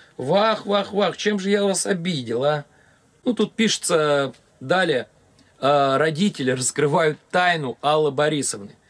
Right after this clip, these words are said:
То есть Алла Борисовна сама нигде никому не заявляла ни о чём, что она хочет закрыть школу, или у неё денег не хватает. За неё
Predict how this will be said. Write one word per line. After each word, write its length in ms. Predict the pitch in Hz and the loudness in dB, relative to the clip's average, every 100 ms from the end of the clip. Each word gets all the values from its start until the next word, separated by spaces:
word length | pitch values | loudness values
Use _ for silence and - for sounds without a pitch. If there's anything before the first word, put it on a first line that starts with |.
| - - - | -20 -14 -6
То 40 | |
есть 120 | 147 | 0
Алла 160 | 190 180 | 0 0
Борисовна 560 | 165 208 240 185 147 | 0 0 0 -2 -4
сама 400 | 123 170 180 240 | -2 0 2 2
нигде 360 | 202 156 143 220 | 0 -4 0 0
никому 360 | 190 151 143 170 | 0 -2 -2 -4
не 140 | 170 | -4
заявляла 560 | 143 165 175 202 156 120 | 0 0 0 0 0 -2
ни 140 | 123 | -2
о 100 | 151 | -4
чём, 260 | - 147 107 | -2 -4 -4
что 160 | 139 | -4
она 160 | 151 202 | -2 -2
хочет 400 | - 208 196 151 | 0 -2 -2 -2
закрыть 560 | 190 202 151 165 170 | 0 0 -2 -2 -2
школу, 640 | - - 165 160 151 123 - - - - - - | -6 -2 2 2 2 -2 -8 -20 -20 -20 -20 -8
или 200 | - 208 | -2 2
у 80 | 220 | 2
неё 180 | 220 220 | 4 2
денег 500 | 151 185 185 170 - | 0 0 0 -2 -4
не 80 | 165 | -4
хватает. 560 | 165 170 165 147 127 | 0 -2 0 -2 0
За 120 | 123 185 | 0 0
неё 440 | 226 269 277 | 2 2 0